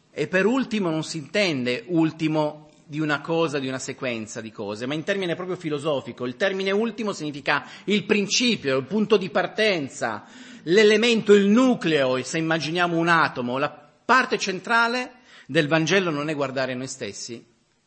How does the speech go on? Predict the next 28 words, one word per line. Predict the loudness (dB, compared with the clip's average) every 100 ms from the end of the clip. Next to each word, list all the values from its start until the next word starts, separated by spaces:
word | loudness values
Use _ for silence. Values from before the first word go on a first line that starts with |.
| _ _ -14
ma | -10
è |
guardare | -8 -6 -6 -6
l'altro. | -10 -12 -18 -20 _ _ _ _ _ _ _ _ _ _ _ _ _ _
E | -18
questo | -10 -10 -8
è |
scandaloso, | -8 -8 -6 -8 -10 -16 -20 -20 _ _ _ _ _ _ _ _ _ _ _
perché | -14 -12 -8 -6
nega | -4 -4 -2 0
la | 0
vera | 0 -2
an-, | -2 -6 -14 _ _ _ _
antropologia, | -10 -10 -10 -8 -8 -4 -4
la | -2
vera | -2 -2
dimensione | -2 -6 -10 -10 -8
umana, | -8 -6 -8 -10 -12 -16 _ _ _ _
che | -10 -6
è |
abituata | -6 -6 -6 -6
a | -8
guardare | -8 -6 -6
se | -8 -14
stesso | -14 -14 -16 -18 -18 -20 _ _ _ -14
e |
non | -12 -10 -12
l'altro. | -14 -16 -20